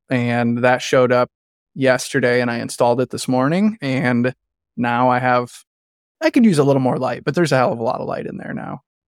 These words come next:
And it's, like, this long strip light from above. And, like, finally, I feel like it's a safety thing, really, because, like, now I can actually do a lot more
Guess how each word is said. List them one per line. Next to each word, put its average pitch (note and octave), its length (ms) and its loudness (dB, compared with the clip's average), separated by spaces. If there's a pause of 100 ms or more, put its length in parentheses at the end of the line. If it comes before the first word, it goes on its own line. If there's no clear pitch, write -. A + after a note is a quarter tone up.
(180)
And C3+ 100 2
it's, B2+ 120 -2
like, C#3 120 2
this C3 160 -2
long B2+ 260 -2
strip - 380 -2
light F3 320 0
from A#2+ 180 -4
above. D#3 640 2
And, C3 140 -2
like, B2 160 -4
finally, D3 560 0
I E3 60 4
feel D4 160 0
like C#4+ 100 0
it's - 140 -6
a A2+ 40 -10
safety C#3+ 380 0
thing, A#2 240 -4
really, B2+ 240 2
because, A#2 320 -4
like, B2+ 200 -2
now C3+ 240 2
I C3+ 60 2
can C3 140 -4
actually B2+ 500 -2
do B2 220 -2
a C3 140 -4
lot B2 280 -2
more B2+ 440 0